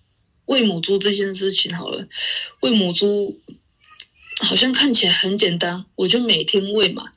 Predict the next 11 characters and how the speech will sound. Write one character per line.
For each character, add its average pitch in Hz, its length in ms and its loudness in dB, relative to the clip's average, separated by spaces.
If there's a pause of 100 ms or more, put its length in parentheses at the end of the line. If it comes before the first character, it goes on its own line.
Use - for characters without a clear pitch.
(260)
每 180 180 -2
天 208 300 0
喂 214 240 2
这 214 140 0
样 190 160 -4
子 175 260 -8 (720)
就 233 160 0
好 180 220 0
了。 - 180 -4 (540)
就 247 100 2
是 254 380 4